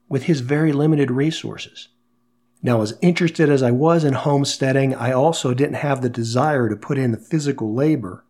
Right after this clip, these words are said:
that homesteading requires. But as a young adult, what I did see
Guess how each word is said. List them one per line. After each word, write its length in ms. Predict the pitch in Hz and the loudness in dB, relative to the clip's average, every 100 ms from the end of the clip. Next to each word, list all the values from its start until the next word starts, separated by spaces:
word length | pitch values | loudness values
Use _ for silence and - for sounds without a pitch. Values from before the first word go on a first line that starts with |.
| _ | _
that 120 | 120 | -10
homesteading 600 | - 143 147 - 131 123 | -2 0 0 0 0 2
requires. 720 | 98 90 - 123 110 - - - _ _ _ _ _ _ _ | 0 -6 -4 -4 -6 -10 -18 -20 _ _ _ _ _ _ _
But 120 | - 135 | -4 0
as 120 | 127 | 2
a 80 | 123 | 2
young 260 | 135 170 | 2 2
adult, 460 | 165 127 143 120 - | 2 2 2 2 -2
what 160 | 127 | 0
I 100 | 123 | 0
did 320 | 117 120 196 240 | 0 2 2 0
see 540 | - 120 98 117 | -8 -6 -6 -8